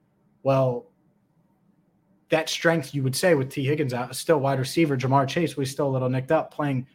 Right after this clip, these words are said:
pretty well, I would <laughs> say, considering the circumstances. Obviously had the big play, but had some other really big catches. And then Tyler Boyd, you can't have the drop. And he knows that. Didn't talk after the game, but he knows that.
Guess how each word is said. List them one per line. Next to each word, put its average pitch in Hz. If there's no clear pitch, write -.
pretty 214
well, 147
I 123
would 123
<laughs> -
say, 139
considering 131
the 120
circumstances. 127
Obviously 135
had 127
the 123
big 110
play, 135
but 208
had 185
some 147
other 139
really 110
big 107
catches. 131
And 175
then 170
Tyler 175
Boyd, 165
you 139
can't 170
have 160
the 160
drop. 147
And 131
he 208
knows 135
that. 160
Didn't 156
talk 143
after 131
the 120
game, 135
but 147
he 165
knows 135
that. 131